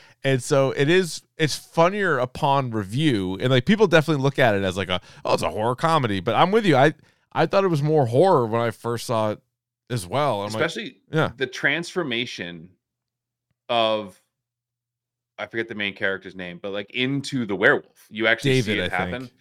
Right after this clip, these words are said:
Speaker 2: And it, David, right?
Speaker 1: Yeah.
Speaker 2: And it, and there's, like, these practical effects. And it's
Speaker 1: Oh, it's crazy.
Speaker 2: fucking terrifying.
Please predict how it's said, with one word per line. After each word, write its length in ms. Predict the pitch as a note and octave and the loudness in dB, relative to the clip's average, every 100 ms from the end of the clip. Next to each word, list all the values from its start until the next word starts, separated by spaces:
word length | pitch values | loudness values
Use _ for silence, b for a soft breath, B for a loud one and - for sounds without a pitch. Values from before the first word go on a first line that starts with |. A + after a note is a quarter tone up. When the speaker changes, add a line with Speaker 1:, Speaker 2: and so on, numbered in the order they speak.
| _ _ _ _ - | _ _ _ _ -8
Speaker 2:
And 140 | A#2+ A#2+ | -6 -6
it, 120 | G#2+ | 2
David, 400 | C#3+ A2+ - - | 4 4 0 -8
right? 120 | A2 | -2
Speaker 1:
Yeah. 120 | G2+ A2 | -2 -2
Speaker 2:
And 100 | A#2 | -6
it, 100 | A2+ | -6
and 160 | A#2+ A2+ | -8 -6
there's, 180 | A#2 B2 | -6 -4
like, 120 | A2 | -6
these 200 | A2 G2+ | -8 -10
practical 800 | _ A#2 A#2 - C#3 - C3 A#2+ | _ -2 -2 -2 -8 -6 -4 -4
effects. 640 | G2 A#2+ G2+ - - - _ _ _ _ _ _ - | -6 -4 -4 -6 -20 -20 _ _ _ _ _ _ -8
And 140 | A2+ - | -8 -4
it's 240 | A2+ A2+ - | -8 -8 -4
Speaker 1:
Oh, 80 | G3 | -4
it's 100 | - | -4
crazy. 320 | - C4 G#2+ | -6 -4 -6
Speaker 2:
fucking 300 | D#3 B2 G2+ | -10 -12 -14
terrifying. 340 | - E3 - | -8 -6 -6